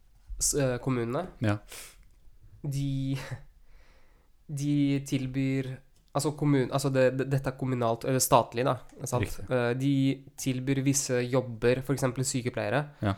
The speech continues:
Speaker 1: Eh, kanskje seksti til åtti tusen mer i årslønn
Speaker 2: Ha.
Speaker 1: enn det man ville hatt i Oslo.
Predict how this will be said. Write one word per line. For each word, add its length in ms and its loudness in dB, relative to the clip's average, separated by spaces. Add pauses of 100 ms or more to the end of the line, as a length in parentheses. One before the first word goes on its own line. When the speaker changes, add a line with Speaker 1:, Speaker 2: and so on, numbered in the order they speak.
(540)
Speaker 1:
Eh, 340 0 (220)
kanskje 360 -4
seksti 920 0
til 240 -2
åtti 340 -2
tusen 400 0
mer 380 2 (120)
i 260 -4
årslønn 500 0 (840)
Speaker 2:
Ha. 220 -4
Speaker 1:
enn 380 6
det 140 6
man 180 6
ville 240 2
hatt 440 -10 (1040)
i 120 -6
Oslo. 360 -2